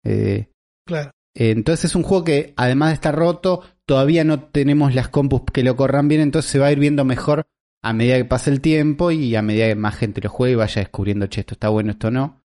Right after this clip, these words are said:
Speaker 1: Eh, en El Cerebro de la Bestia hablamos un poco más. El otro podcast que es como más de juegos, hablé un montón más de el juego en sí, ¿no? Está bueno esto, está malo esto, esto es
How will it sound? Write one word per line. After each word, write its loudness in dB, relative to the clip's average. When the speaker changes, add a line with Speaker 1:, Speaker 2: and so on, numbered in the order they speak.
Speaker 1:
Eh, 0
en 2
El 2
Cerebro 0
de 2
la 2
Bestia 0
hablamos 2
un 2
poco 0
más. -2
El -2
otro -2
podcast -2
que -2
es -4
como 0
más 0
de 0
juegos, 0
hablé 2
un 2
montón 2
más 2
de 0
el 0
juego 2
en -2
sí, -4
¿no? 2
Está 0
bueno 2
esto, 0
está -2
malo 2
esto, 0
esto -6
es -8